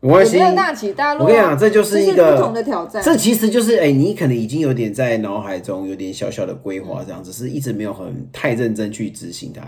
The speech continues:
Speaker 2: 嗯。
Speaker 1: 那突然间认真执行了，很顺利，抖抖抖，哎，你就开始觉得，哎，有没有好像不真实的感觉？然后现在突然间，哦，就要发生了。
Speaker 2: 到三月份的时候，其实我们还一直觉得还没有那个感觉。
Speaker 1: 对。
Speaker 2: 然后到现在，因为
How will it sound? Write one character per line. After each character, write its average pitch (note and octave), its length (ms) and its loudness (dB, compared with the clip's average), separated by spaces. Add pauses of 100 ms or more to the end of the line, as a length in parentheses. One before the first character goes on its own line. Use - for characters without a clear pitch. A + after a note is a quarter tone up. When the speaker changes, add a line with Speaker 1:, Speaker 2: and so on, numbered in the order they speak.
Speaker 2:
嗯。 - 160 -18
Speaker 1:
那 E3+ 80 2
突 A3+ 180 6
然 G3 160 6
间 G3 180 4
认 F#3 140 6
真 F3 160 4
执 C#3+ 80 -2
行 C3+ 140 4
了， B2 120 0
很 G#2+ 160 -6
顺 C3+ 220 0
利， B2+ 80 0
抖 A#2 140 -6
抖 G#2+ 100 -14
抖， A2+ 220 -8
哎， B2+ 80 0 (420)
你 A2 80 -14
就 A2 80 -8
开 C3+ 140 4
始 A2+ 40 0
觉 G#2 120 -4
得， F#2 100 -6
哎， G#2+ 80 -12
有 G#2+ 100 -4
没 B2 80 -2
有 C3 60 -4
好 F2+ 60 -12
像 F#2+ 80 -8
不 A#2+ 80 -10
真 A2 200 -4
实 G#2+ 200 -10
的 F2+ 80 -8
感 - 200 -16
觉？ - 180 -20
然 - 60 -16
后 F#2 60 -14
现 G#2 160 -8
在 A2+ 80 -8
突 B2 80 -6
然 G#2 100 -6
间， G#2 160 -10 (440)
哦， - 420 -20 (100)
就 - 140 2
要 - 160 6
发 - 160 0
生 D4 100 2
了。 C#4 60 2
Speaker 2:
到 C#4+ 80 -4
三 C#4+ 60 -8
月 C#4 180 2
份 B3+ 180 -6
的 A3 120 -4
时 A3+ 40 -4
候， A#3 80 -4
其 A3 140 -6
实 G3 100 -8
我 F3+ 60 -8
们 E3 100 -14
还 D#3+ 120 -12
一 G3 80 -6
直 G#3 100 -14
觉 - 180 -12
得 - 440 -16 (140)
还 E3+ 200 -14
没 F#3 100 -8
有 G3 100 -8
那 F3 100 -12
个 E3 80 -14
感 - 260 -16
觉。 - 220 -20
Speaker 1:
对。 - 80 -14
Speaker 2:
然 E3 100 -10
后 A3 260 -6 (280)
到 A#3+ 200 -2
现 G#3+ 300 -10
在， G#3 240 -6
因 F4 80 -6
为 F4 100 -4